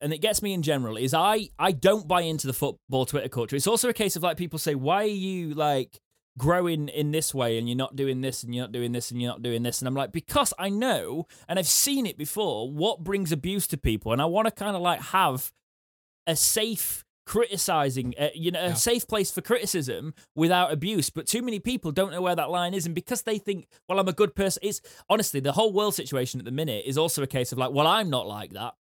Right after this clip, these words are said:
Speaker 1: and I'm not gonna go into too many things," but there's a current situation, um, it's a horrific situation where a lot of guys are turning around and going, "Well, I'm not like that, so that's all
Speaker 2: Mm.
Speaker 1: right." But the, that kind of attitude doesn't have any room for self-growth or reflection,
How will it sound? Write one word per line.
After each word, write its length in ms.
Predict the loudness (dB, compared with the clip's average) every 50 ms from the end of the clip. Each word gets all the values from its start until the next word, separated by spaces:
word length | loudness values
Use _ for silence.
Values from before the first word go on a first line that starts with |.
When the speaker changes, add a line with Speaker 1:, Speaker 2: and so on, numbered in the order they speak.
| _ _
Speaker 1:
and 140 | -4 -2 0
I'm 120 | 0 2
not 160 | 2 0 0 0
gonna 120 | -2 -2
go 160 | 2 2 2
into 220 | 2 2 0 -4 -2
too 160 | -2 -2 -2
many 120 | -2 -2 -4
things," 120 | -4 -2
but 100 | 2 2
there's 160 | 2 2 2 -2
a 60 | -4 _
current 260 | 0 2 2 2 2 0
situation, 760 | -2 -2 0 0 2 2 2 0 0 -2 -2 -2 -2 -4 -6 _ -16 -20 -20 -20 _ _ _ -6
um, 480 | -2 0 2 2 2 2 0 0 -2 -6
it's 140 | -6 -6 -4 0
a 40 |
horrific 420 | 0 2 4 4 2 2 0 -4 -4
situation 640 | -4 -6 -4 -2 -2 0 0 0 -2 -4 -4 -4 -2
where 180 | 0 2 2
a 60 | 2
lot 160 | 2 2 2 0
of 60 | 0
guys 300 | 0 2 2 2 0 0
are 40 | -2
turning 300 | -2 -2 -2 -2 -2 -2
around 260 | -2 -2 0 0 -2
and 80 | -2 -2
going, 180 | 0 0 2
"Well, 120 | 2 4 4
I'm 220 | 4 4 4 2
not 180 | 0 -2 -2 -4
like 240 | -4 -6 -6 -8 -8
that, 260 | -8 -8 -8 -8 -10 _ _ _ _
so 100 | -2 0
that's 240 | 2 2 2 2 0
all 80 | 0 2
Speaker 2:
Mm. 80 | 2 2
Speaker 1:
right." 80 | 0 -2 -8 -20 -20 -10 -6
But 140 | -6 -6 -6 _ _ _
the, 180 | 0 0 0 -2 _ _ _ _ _
that 320 | -8 -2 2 2 2 2 0
kind 200 | 0 2 2 4
of 80 | 4
attitude 440 | 4 4 4 2 -2 -4 -4 -2 -2
doesn't 180 | -4 -4 -6 -4
have 220 | -4 -2 -2 -2 -4 -4
any 640 | -2 0 0 0 0 0 0 0 0 0 0 -2 -4
room 320 | -4 -2 -2 -2 -2 -2
for 140 | -4 -4 -2
self-growth 1000 | -2 0 2 2 0 0 -2 -6 -10 -12 _ _ _ -2 2 2 4 4 2 2 0
or 100 | 0 2
reflection, 640 | 2 2 0 0 -2 -2 -4 -4 -6 -4 -4 -4 -6